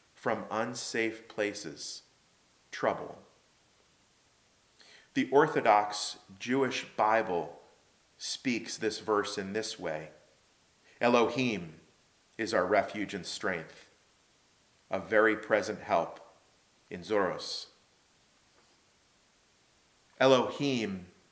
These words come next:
is the Hebrew word for God, the God, the living God. God shelters us from Zoros, trouble. This word Zoros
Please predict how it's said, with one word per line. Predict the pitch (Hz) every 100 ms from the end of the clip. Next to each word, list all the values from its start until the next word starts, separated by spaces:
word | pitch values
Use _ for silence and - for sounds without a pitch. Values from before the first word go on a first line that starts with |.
| _ _
is | - 110
the | 104
Hebrew | - 135 123 104
word | 90 92 90 85
for | - 104
God, | 95 107 107 90 87 - - -
the | 90 85 113 127
God, | 123 95 80 - - - - _ _
the | 85 101 113 95 80 - -
living | 98 107 127 131 113 87 80 -
God. | - 87 80 - - - _ _ - - -
God | 131 127
shelters | - 139 123 - 95 98
us | 85 - - - - _ _ _ _ - -
from | - 117 98
Zoros, | 110 123 92 - - - - _ _ _ _ _ -
trouble. | 131 113 85 - - - _ _ _ _ _ _ _ _
This | 131 131
word | 123 127 117
Zoros | 95 131 143 101 80 -